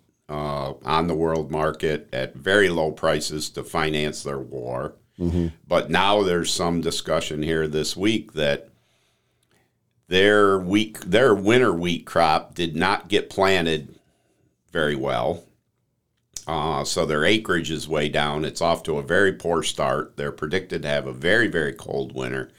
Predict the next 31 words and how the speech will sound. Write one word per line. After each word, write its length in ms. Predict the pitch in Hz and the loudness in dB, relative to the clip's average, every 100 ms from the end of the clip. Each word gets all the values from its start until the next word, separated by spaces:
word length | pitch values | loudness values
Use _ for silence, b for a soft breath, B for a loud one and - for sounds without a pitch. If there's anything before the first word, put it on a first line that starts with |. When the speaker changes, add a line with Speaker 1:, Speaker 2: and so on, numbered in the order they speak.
| _ _ _ _ _ _ _ - | _ _ _ _ _ _ _ -4
Speaker 1:
And 160 | 85 | 0
now 240 | 87 107 127 | 4 6 6
there's 260 | 104 87 | 6 4
a 60 | 87 | -2
worry 440 | 87 90 87 87 82 | 0 2 2 2 2
that 340 | 82 78 - | 2 0 0
their 180 | 92 95 | 2 2
wheat 320 | 87 104 - | 2 0 0
stocks 460 | - 80 76 - - | 0 2 2 -2 -6
could 200 | 78 69 | -4 0
basically 500 | 85 - - 73 69 | 0 -2 -6 -8 -6
be 180 | 73 | -8
depleted. 680 | 64 - - 76 69 50 - - _ - | -8 -10 -8 -6 -6 -8 -14 -18 _ 0
Speaker 2:
Mm. 260 | 139 131 - - | 2 2 0 -8
Speaker 1:
And 180 | 80 87 | -2 4
they 160 | 101 | 6
are 220 | 98 95 87 | 6 6 2
the 80 | |
world's 460 | 78 87 82 69 73 | 0 0 0 -2 -4
leading 440 | 80 73 65 64 - _ _ _ _ - | -2 -2 -4 -8 -12 _ _ _ _ -4
grower 420 | 80 73 67 64 | -2 -2 -4 -8
of 160 | - | -8
wheat. 320 | 76 82 - - _ _ _ _ _ _ _ _ | -6 -4 -6 -10 _ _ _ _ _ _ _ _
Then 180 | 90 107 | 0 4
we 100 | 101 | 4
couple 380 | 101 101 92 87 | 4 2 2 2
that 260 | 90 92 | 4 4
with 200 | 80 80 | 4 2
India's 640 | 92 95 87 85 78 - - | 2 2 0 0 -2 -4 -8
failed 400 | - 90 90 76 | 0 4 4 2
monsoon. 920 | 78 73 71 - 107 104 104 101 95 | -4 -4 -4 0 2 4 4 2 -2